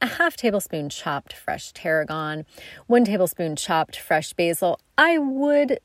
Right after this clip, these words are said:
say that in this recipe, it's not totally necessary to include the basil. I might suggest instead fresh flat leaf or Italian parsley to really let these other flavors, the tarragon in particular, the chives,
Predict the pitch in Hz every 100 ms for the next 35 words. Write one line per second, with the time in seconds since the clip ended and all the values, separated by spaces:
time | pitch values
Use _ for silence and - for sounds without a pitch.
0 | - - 233 214 196 175 165 165 - 190
1 | 175 - - 196 - - - 208 202 202
2 | 208 208 - - - - - 196 185 175
3 | 131 - - - 117 117 - - 147 156
4 | 147 - - 120 - - - - - -
5 | - - - 196 202 196 180 - - 160
6 | - 151 151 - - 147 - - 233 233
7 | 226 226 _ _ _ _ _ _ - -
8 | - 175 170 - - - _ - - 180
9 | - 165 156 156 160 156 - 160 156 151
10 | 147 - - 143 - 143 139 160 170 170
11 | 151 156 156 - 156 147 - - 170 170
12 | 160 156 - 127 104 - - 143 - 160
13 | 147 151 156 147 - 156 151 147 135 -
14 | 147 143 143